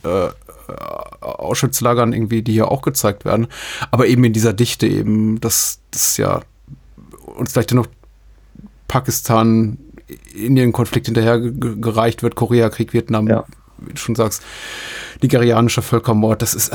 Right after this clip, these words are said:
Speaker 1: eben alles, also da, nach den sieben, acht Minuten war, war, war ich erstmal durch.
Speaker 2: Ja.
Speaker 1: Und ich war mir auch gar nicht mal so sicher, ob ich überhaupt noch den Film würde genießen können, da ich keine konkrete Erinnerung mehr dran hatte, äh, fragte ich mich dann auch, oh, hat der Film das,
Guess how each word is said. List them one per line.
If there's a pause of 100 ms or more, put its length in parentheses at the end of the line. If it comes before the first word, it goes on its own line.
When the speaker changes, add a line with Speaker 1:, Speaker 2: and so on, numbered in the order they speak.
(160)
Speaker 1:
eben
alles,
also
da, (220)
nach
den
sieben,
acht
Minuten
war,
war,
war
ich
erstmal
durch. (300)
Speaker 2:
Ja.
Speaker 1:
Und
ich
war
mir
auch
gar
nicht
mal
so
sicher,
ob
ich
überhaupt
noch
den
Film (160)
würde
genießen
können,
da
ich
keine
konkrete
Erinnerung
mehr
dran
hatte,
äh,
fragte
ich
mich
dann
auch,
oh,
hat
der
Film
das,